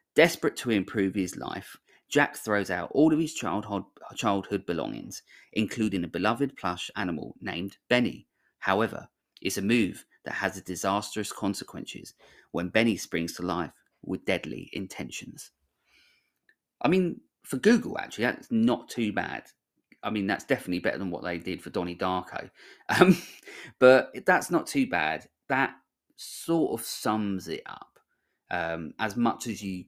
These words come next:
can, because this film is fucking weird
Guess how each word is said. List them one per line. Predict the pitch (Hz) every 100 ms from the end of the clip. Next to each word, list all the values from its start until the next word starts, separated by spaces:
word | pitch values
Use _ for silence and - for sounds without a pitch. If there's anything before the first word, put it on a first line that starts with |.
| _
can, | - 98 107
because | 104 95 101 92
this | 110 -
film | 101 95 95 90 - _ _ _ -
is | 104 -
fucking | - - - 110 95 85 - -
weird | 104 110 76 69